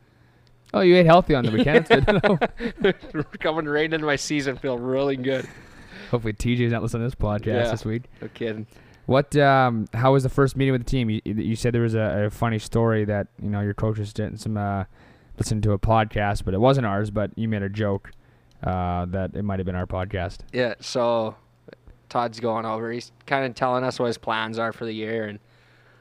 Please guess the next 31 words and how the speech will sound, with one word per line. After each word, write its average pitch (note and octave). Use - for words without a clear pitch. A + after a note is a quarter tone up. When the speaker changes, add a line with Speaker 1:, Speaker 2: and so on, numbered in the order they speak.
Speaker 2:
what D3+
we're D#3+
gonna D3
do, C3
and A2+
he's B2
kinda B2+
trying, A#2+
now A#2+
he's, A#2+
now B2
it's A2+
later A#2+
in A#2+
his A2+
speech, A#2
and G#2+
he's G#2+
trying A#2+
to A2+
get A2+
inspirational, A2+
and A2+
he's G#2+
like, G#2+
"A -
couple, C3
couple E3+
months B2+
ago, B2
I -